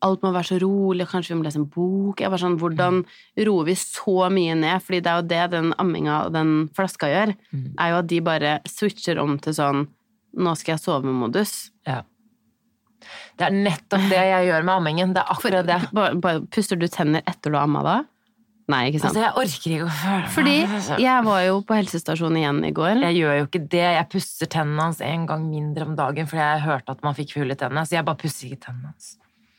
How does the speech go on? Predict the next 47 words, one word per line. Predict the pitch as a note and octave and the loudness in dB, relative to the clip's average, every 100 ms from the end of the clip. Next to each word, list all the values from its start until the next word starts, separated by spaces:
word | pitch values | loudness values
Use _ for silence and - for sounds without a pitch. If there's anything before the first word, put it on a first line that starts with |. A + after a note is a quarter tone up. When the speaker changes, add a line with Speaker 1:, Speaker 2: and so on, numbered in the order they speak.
| - | 0
Speaker 1:
<laughs> | C#4 D4 C#4+ G4+ G#5 - - - - - | 2 2 -4 -4 -4 -4 -2 -4 -4 0
Du | B3 | 2
pusser | C#4 A#3 | 2 2
ikke | C4 G3+ | 2 2
tennene? | G3 G#3+ C4+ - F3 | 2 2 0 -4 -10
Speaker 2:
Ikke | - - | -10 -10
på | E3+ | -12
kvelden. | - E2 E3 F3 - | -10 -12 -12 -8 0
Speaker 1:
Nei, | C4 | 2
ikke | B3+ | 2
på | A#3+ | 0
Speaker 2:
Pusser | A#3+ G#3 | 2 2
Speaker 1:
kvelden. | A3+ A3+ | 2 0
Speaker 2:
på | - | -4
dagen. | - - - _ - | -10 -10 -20 _ 0
Speaker 1:
Å | |
ja, | A3+ | 2
du | A3 | 2
gjør | F#3+ | 2
det? | A3 - - | -2 -2 -4
Ja. | E3 _ - - - - - - - | -4 _ -14 -12 -10 -12 -18 -12 -4
Nei, | A3 | 0
fordi | A#3+ C4 - | 2 0 -2
Speaker 2:
Skjønner | - A3+ A3+ | 2 4 4
Speaker 1:
jeg | A#3 | 4
Speaker 2:
du? | B3 A#3 - | 4 2 2
Altså, | G3+ | 4
Speaker 1:
Jo, | D4 | 4
Speaker 2:
det | |
Speaker 1:
men | D4+ | 6
Speaker 2:
her | C4 A3 | 6 6
var, | B3 | 4
Speaker 1:
ikke | A#3+ | 4
sant? | E4 D4+ | 4 2
Speaker 2:
det | - - | 0 0
her | |
Speaker 1:
Vi | C4+ | 2
Speaker 2:
var | D#4 | 4
ingen | F#4+ D4+ C4+ | 4 4 4
Speaker 1:
pusser | B3+ | 4
Speaker 2:
god | A#3+ | 4
Speaker 1:
og | A#3 | 4
Speaker 2:
dag. | A3 - - - - G#3 - - G#3+ | 4 2 2 2 2 -4 -4 -8 -6
Speaker 1:
<laughs> | - - - E4 G4+ F4+ D#4+ D4 C#4 - A#3 | -6 -8 -8 -2 2 2 0 -2 -4 -4 0
Vi | C4 | 0
pusser | D#4+ C#4 G#3 | 2 0 2
det, | F#3 | 0